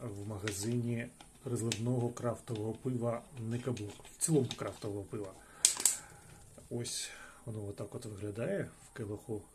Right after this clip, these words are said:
Бірмуда. Томатний апетитний колір. Е, три і вісім алкоголю. Е, я сподіваюсь, після цього пива вип'ю ще щось.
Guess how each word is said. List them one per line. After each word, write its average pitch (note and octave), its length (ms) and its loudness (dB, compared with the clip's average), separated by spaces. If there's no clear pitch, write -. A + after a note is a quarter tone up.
Бірмуда. A2 600 -2
Томатний D3 680 6
апетитний B2 800 0
колір. G#2 380 2
Е, C#3 80 2
три D3+ 300 2
і E3+ 100 4
вісім B2+ 360 2
алкоголю. C3 800 2
Е, B2 220 6
я A#2 340 4
сподіваюсь, B2 500 2
після A#2 340 -4
цього D#3 380 4
пива E3 480 4
вип'ю B2 440 0
ще - 460 0
щось. - 560 -4